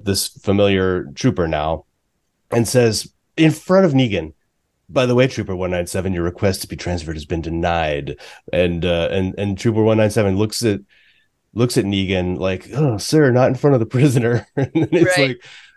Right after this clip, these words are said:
Speaker 1: "But sir, my brother's very sick. I don't know if he's gonna survive." And the Warden completely, this is a huge strategic error. And I don't, I mean, they, they want, they're setting this up for the final
Speaker 2: Yeah, of
Speaker 1: scene of this,
Speaker 2: course.
Speaker 1: whatever,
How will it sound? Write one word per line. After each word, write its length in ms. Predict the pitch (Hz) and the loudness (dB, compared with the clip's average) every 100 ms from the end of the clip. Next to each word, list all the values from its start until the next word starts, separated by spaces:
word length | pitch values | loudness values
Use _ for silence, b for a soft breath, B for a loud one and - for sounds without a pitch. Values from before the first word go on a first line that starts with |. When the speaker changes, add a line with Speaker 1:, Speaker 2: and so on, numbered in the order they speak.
| - | -2
Speaker 1:
"But 180 | 151 165 | 0 2
sir, 200 | 208 185 | 4 4
my 160 | 156 | 4
brother's 540 | 143 143 165 165 156 143 | 2 2 4 4 2 0
very 200 | 120 117 | -2 -2
sick. 460 | - 185 170 156 | -4 2 2 2
I 40 | 139 | -2
don't 100 | 123 | 0
know 60 | 113 | -2
if 100 | 117 | -4
he's 100 | 110 | -2
gonna 160 | 107 | -4
survive." 880 | 98 101 95 156 156 151 135 127 107 | -4 -6 0 4 6 6 4 2 0
And 180 | - 104 | -2 -2
the 80 | 104 | 0
Warden 600 | 107 120 120 120 117 117 _ _ _ _ _ _ _ _ | 2 2 2 2 0 -4 _ _ _ _ _ _ _ _
completely, 1000 | - 117 - - 165 175 180 175 160 151 - _ - | -6 -4 -6 0 0 2 0 0 0 -4 -8 _ -6
this 160 | 165 | -4
is 100 | 214 | 0
a 80 | 185 | 0
huge 720 | 127 - - 208 214 190 127 | 0 -6 -2 2 4 2 -2
strategic 580 | - - 151 165 160 151 | -8 -8 -4 0 2 2
error. 340 | 95 151 98 82 | 2 2 2 0
And 100 | 104 | 2
I 80 | |
don't, 240 | 127 135 - | 2 2 2
I 60 | |
mean, 340 | 135 135 127 101 | 2 2 0 -2
they, 140 | 139 | -4
they 220 | 131 135 | -2 -2
want, 320 | 123 117 131 131 | -2 0 0 0
they're 100 | 127 | -4
setting 320 | - 151 123 | -2 0 0
this 200 | 98 90 | -4 -10
up 180 | 80 - | -12 -8
for 100 | 92 | -8
the 80 | |
final 320 | 82 92 87 87 | -2 -2 0 0
Speaker 2:
Yeah, 100 | 170 | -2
of 60 | |
Speaker 1:
scene 240 | - 92 85 | -4 -4 -2
of 60 | |
this, 60 | 208 | -2
Speaker 2:
course. 220 | 165 - | -2 -2
Speaker 1:
whatever, 400 | - 151 143 139 | 2 4 2 0